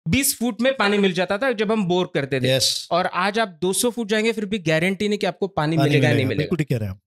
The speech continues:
Speaker 1: Because हम पानी निकाल रहे हैं, लेकिन जो रेन वाटर का पानी सीप होना चाहिए वो हो नहीं
Speaker 2: हो
Speaker 1: रहा
Speaker 2: नहीं
Speaker 1: है,
Speaker 2: रहा है।
Speaker 1: जिसे हम इंग्लिश में कहते हैं सरफेस वाटर रन ऑफ।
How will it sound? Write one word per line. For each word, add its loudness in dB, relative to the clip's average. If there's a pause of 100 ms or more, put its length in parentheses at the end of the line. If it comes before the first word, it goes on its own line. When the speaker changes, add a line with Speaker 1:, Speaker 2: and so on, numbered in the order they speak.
Speaker 1:
Because 2
हम 0
पानी 0
निकाल 2
रहे 2
हैं, 0 (240)
लेकिन 0
जो 0
रेन 4
वाटर 0
का -2
पानी 2
सीप 2
होना 2
चाहिए 0
वो 0
हो 2
नहीं 2
Speaker 2:
हो 6
Speaker 1:
रहा 4
Speaker 2:
नहीं 0
Speaker 1:
है, -2
Speaker 2:
रहा -8
है। -20 (220)
Speaker 1:
जिसे 2
हम 2
इंग्लिश 0
में -2
कहते -2
हैं 0
सरफेस 2
वाटर -2
रन 0
ऑफ। -4